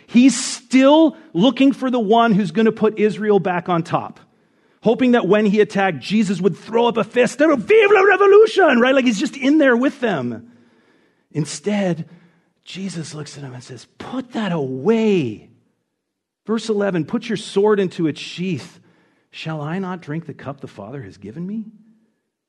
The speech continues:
Now, we don't know exactly what was going through Peter's mind, but we do know what was going through Jesus' mind.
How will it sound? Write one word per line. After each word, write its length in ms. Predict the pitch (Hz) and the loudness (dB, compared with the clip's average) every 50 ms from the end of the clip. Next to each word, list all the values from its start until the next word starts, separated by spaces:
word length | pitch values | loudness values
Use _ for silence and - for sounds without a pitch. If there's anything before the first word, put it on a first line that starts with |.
| _ _ _ _ _ _ _ _ _ _ _ _ _ _ _ _ _ _ | _ _ _ _ _ _ _ _ _ _ _ _ _ _ _ _ _ _
Now, 100 | 123 147 | -12 -10
we 160 | 170 196 196 | -6 -4 -2
don't 200 | 202 196 180 175 | -2 0 0 0
know 160 | 165 165 160 | 0 0 0
exactly 540 | 147 120 104 101 120 107 110 120 - 120 107 | -2 -4 -6 -10 -10 -8 -8 -10 -10 -12 -14
what 140 | 107 110 - | -14 -14 -16
was 140 | 123 98 | -18 -18
going 200 | - 110 101 98 | -18 -16 -16 -16
through 200 | - - 117 107 | -18 -18 -18 -18
Peter's 400 | 101 - - 107 92 92 87 82 | -18 -18 -20 -18 -18 -18 -18 -18
mind, 240 | 90 90 92 95 95 | -20 -20 -18 -16 -14
but 100 | 101 117 | -14 -14
we 80 | 120 113 | -14 -14
do 180 | 101 123 147 | -12 -8 -8
know 120 | 180 175 131 | -6 -6 -8
what 100 | 110 101 | -10 -14
was 140 | - 92 - | -16 -18 -16
going 200 | 120 113 107 113 | -16 -16 -16 -16
through 140 | - - | -18 -20
Jesus' 340 | - - 123 110 101 90 87 | -18 -16 -16 -16 -16 -18 -20
mind. 360 | 85 - - - - 92 101 | -20 -20 -20 -20 -20 -20 -20